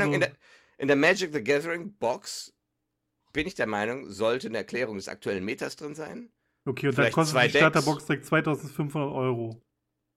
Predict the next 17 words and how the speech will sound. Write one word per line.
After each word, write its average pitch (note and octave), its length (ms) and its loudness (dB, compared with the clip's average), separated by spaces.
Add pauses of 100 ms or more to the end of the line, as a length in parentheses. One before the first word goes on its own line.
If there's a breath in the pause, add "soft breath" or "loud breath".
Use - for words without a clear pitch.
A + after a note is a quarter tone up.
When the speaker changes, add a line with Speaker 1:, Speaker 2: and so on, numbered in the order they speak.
(680)
Speaker 1:
Gut, G#2+ 340 -6
aber, E3+ 340 6
äh, A#2 640 -16
ja, C#3 320 0 (160)
ja, - 220 -12
gut. B2 200 -14
Aber F3 140 2
der F3+ 80 8
Clou C#4+ 280 2
ist, C#3 200 2
Fabian, A#2+ 500 -4 (640)
äh, A#2+ 260 0 (2000)
jemand, C3 260 -2
der A#2 60 -2
sich G2+ 140 -8
sowas F#2 240 -10
holt, - 360 -6